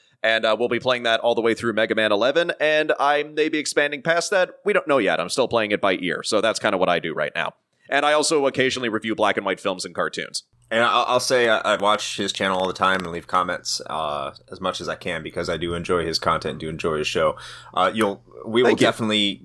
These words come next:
Speaker 2: get to where you can find him on the internet towards the end of the show. So please stay to the end of the show, uh, so you can find the Gray Man Games and all of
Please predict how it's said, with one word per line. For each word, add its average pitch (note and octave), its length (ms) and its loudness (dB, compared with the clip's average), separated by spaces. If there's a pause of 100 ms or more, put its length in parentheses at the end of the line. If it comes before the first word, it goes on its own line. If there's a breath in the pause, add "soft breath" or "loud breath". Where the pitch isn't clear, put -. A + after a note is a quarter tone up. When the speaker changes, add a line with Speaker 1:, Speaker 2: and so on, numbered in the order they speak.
Speaker 2:
get - 260 0
to G#2 680 0 (200)
where G2 200 -2
you G2+ 140 -2
can G2 180 -4
find G#2 240 2
him G2+ 80 0
on G2 120 2
the F#2+ 120 0
internet G#2 280 -2
towards F#2+ 200 -2
the F2 80 -6
end F#2 60 -4
of F2+ 60 -4
the F2 60 -4
show. F#2 180 -2
So G2+ 160 0
please E3 340 0
stay G#2+ 200 2
to F2+ 80 -2
the E2 140 -6
end D#2+ 120 -8
of D2 60 -10
the D2+ 60 -10
show, - 340 -6 (380 loud breath)
uh, E2+ 240 2
so F#2 140 -4
you F2 160 -4
can D#2+ 420 -8 (500)
find F#2+ 520 0 (360)
the F#2 220 0
Gray G2 260 0
Man F2+ 240 0
Games F2 420 0
and E2+ 380 -2
all F2 380 2
of E2 340 0